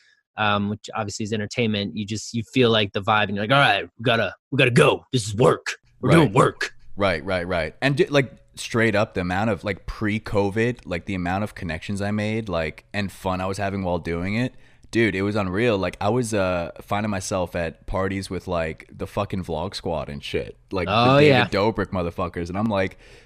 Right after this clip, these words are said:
Speaker 2: "This is weird, but it's, uh, it's, like, the whole crowd's here. Like, the whole gang is in this room, and everyone
Speaker 1: Yeah.
Speaker 2: knows each other."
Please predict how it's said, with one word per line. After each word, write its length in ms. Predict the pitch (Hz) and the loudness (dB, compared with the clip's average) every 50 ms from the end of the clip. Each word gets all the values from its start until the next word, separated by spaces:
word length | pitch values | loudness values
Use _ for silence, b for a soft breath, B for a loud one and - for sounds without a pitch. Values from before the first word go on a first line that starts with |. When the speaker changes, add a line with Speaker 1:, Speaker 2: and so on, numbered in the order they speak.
| b b - | b b -2
Speaker 2:
"This 180 | 117 139 - - | -2 0 2 4
is 260 | 196 175 151 127 110 | 4 4 4 2 -2
weird, 560 | 95 85 95 131 170 175 147 123 113 104 95 | -4 -2 2 4 6 6 8 6 6 4 2
but 140 | 104 107 101 | 2 2 2
it's, 220 | 95 - - - | 0 -2 -2 -2
uh, 440 | 107 101 98 95 90 90 87 90 - - | 0 2 2 2 0 0 -2 -4 -6 -6
it's, 360 | - 107 104 - - - - | -4 -4 -4 -4 -4 -6 -6
like, 120 | 107 104 | -6 -4
the 80 | - 90 | -4 -4
whole 200 | - - 127 135 | 0 0 0 0
crowd's 420 | - - 104 101 117 139 147 - | 0 0 -2 -2 -2 -2 -4 -4
here. 180 | - 82 69 65 | -6 -8 -8 -8
Like, 140 | 76 78 - | -8 -8 -8
the 80 | 87 | -6
whole 240 | 80 117 117 110 107 | -2 -2 -2 -2 -2
gang 600 | 98 85 87 98 104 101 98 95 87 82 82 76 | -4 -4 -4 -2 -2 -2 -2 -2 -4 -6 -6 -8
is 180 | - 98 95 90 | -8 -8 -6 -4
in 120 | 98 98 | -4 -4
this 180 | 95 90 85 - | -4 -4 -4 -4
room, 400 | 87 95 110 98 78 69 - - | -2 0 0 0 0 -4 -6 -8
and 220 | 90 92 92 87 80 | -6 -4 -2 -2 0
everyone 280 | 92 107 120 127 135 139 | 2 4 6 6 6 6
Speaker 1:
Yeah. 100 | 127 110 | 6 4
Speaker 2:
knows 240 | 101 110 113 110 | 4 2 2 0
each 160 | 113 107 - - | -2 -4 0 2
other." 480 | 113 107 104 104 101 101 101 101 98 | 2 4 4 4 4 4 4 2 0